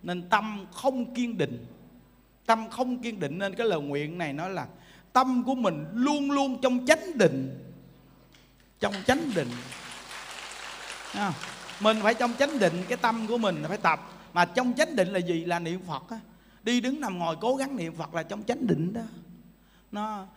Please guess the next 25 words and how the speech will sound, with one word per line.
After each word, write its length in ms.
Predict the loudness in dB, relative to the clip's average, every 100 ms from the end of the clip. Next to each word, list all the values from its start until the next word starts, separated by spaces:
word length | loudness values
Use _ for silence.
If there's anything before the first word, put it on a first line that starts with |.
| -4
còn 160 | 2 2
những 160 | 4 4
người 200 | 4 4
mà 100 | 2
có 180 | 0
cái 120 | 0 2
nợ 340 | 4 4 2 0
duyên, 220 | -4 -2
có 80 | -2
gia 160 | -2
đình 240 | -4 -4 -2
thì 100 | -4
cứ 200 | -6 -6
có 60 | -4
gia 180 | -2
đình. 440 | 0 -2 -2 -10 -18 -20 -18 -2
Làm 320 | 0 0 -2
sao 300 | -2 -2 0
mà 140 | -4
sống 340 | -4 -4 -4 -10 -18 -20 _ _ _ _ _ _ _ _ 6
tốt 240 | 6 6 2
hay 80 |
không 180 | -4 -4
tốt 260 | -4 -6 -6
gì 140 | -8